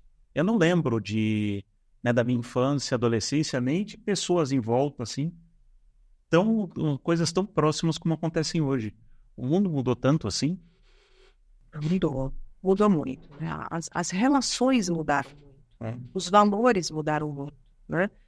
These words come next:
Speaker 2: Hoje a gente fala que existem alguns fatores de proteção emocional.
Speaker 1: Hum.
Speaker 2: O principal deles é o seio familiar. É o núcleo familiar que
Speaker 1: Uhum.
Speaker 2: te dá a base pra qualquer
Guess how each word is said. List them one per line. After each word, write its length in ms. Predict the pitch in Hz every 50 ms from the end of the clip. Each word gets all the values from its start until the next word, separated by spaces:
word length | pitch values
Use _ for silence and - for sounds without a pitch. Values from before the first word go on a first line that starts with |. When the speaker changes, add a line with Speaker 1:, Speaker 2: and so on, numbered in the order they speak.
| _ _ _ _ - - - _ _ -
Speaker 2:
Hoje 460 | 190 214 247 285 285 247 190 175 180
a 40 | 180
gente 220 | 185 196 190 -
fala 260 | - 226 202 190 190
que 240 | 190 - - 202 196
existem 400 | 196 185 175 247 233 - 269 254
alguns 340 | 233 214 196 208 233 226 -
fatores 500 | - 226 - - 220 208 202 208 196 165
de 80 | 170
proteção 480 | 160 - - 160 - 165 156 - - 160
emocional. 540 | 156 147 143 - - - 156 143 139 - - - - - - _ - -
Speaker 1:
Hum. 200 | 113 110 117 117
Speaker 2:
O 120 | - 214 208
principal 720 | 208 - 254 247 294 311 330 - - - - 196 175 160
deles 600 | 156 160 180 196 226 226 220 185 175 156 - - -
é 80 | - 190
o 60 | 214
seio 260 | - - - 208 226
familiar. 520 | 226 - 254 254 262 262 277 254 220 214 - - - - - _ _ - _ _ _ - - - - _ _ -
É 60 | 185
o 100 | 214 214
núcleo 600 | 214 214 226 240 269 302 359 359 - 302 233 214
familiar 580 | - - 190 180 170 170 156 156 147 151 - - - - - - - 131
que 120 | 143 - -
Speaker 1:
Uhum. 60 | 151
Speaker 2:
te 120 | 151 233
dá 480 | 214 - - 190 185 196 214 247 302 339 -
a 100 | - 220
base 720 | 226 196 196 202 202 226 269 311 285 202 170 160 156 160 165 - - - - - - - - - - -
pra 140 | 214 240
qualquer 920 | 240 - 240 - - - 277 302 466 480 453 196 165 143 123 117 - -